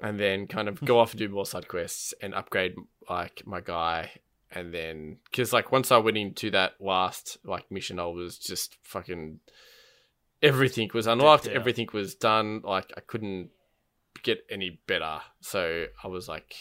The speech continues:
Speaker 1: "I'm gonna fuck all the shits up now." Um, and
Speaker 2: Okay.
Speaker 1: fuck, man, it was just,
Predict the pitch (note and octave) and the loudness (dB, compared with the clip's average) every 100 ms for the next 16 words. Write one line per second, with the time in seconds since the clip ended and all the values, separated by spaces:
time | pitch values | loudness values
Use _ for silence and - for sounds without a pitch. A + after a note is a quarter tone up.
0 | - - F#2 F#2 F#2+ F2 - F2+ - G2+ | -18 -12 -10 -8 -8 -10 -8 -12 -8 -8
1 | G2 F#2+ - - E2+ - G2 F2 E2 - | -6 -6 -8 -8 -12 -12 -12 -12 -14 -16
2 | _ - - _ _ - F2 E2 D#2+ D#2 | _ -20 -20 _ _ -14 -8 -6 -8 -10
3 | - _ _ _ _ _ - _ _ _ | -16 _ _ _ _ _ -14 _ _ _
4 | _ - F#2 F#2 E2+ B2+ - G#2 - G2 | _ -6 -4 -4 -8 -12 -12 -6 0 0
5 | - G2 F#2+ F#2 F#2 G2+ G2+ G2 - - | 0 -6 -4 -4 -4 -4 -4 -6 -10 -8
6 | - A2 F#2 - - - | -6 -4 -4 -8 -10 -12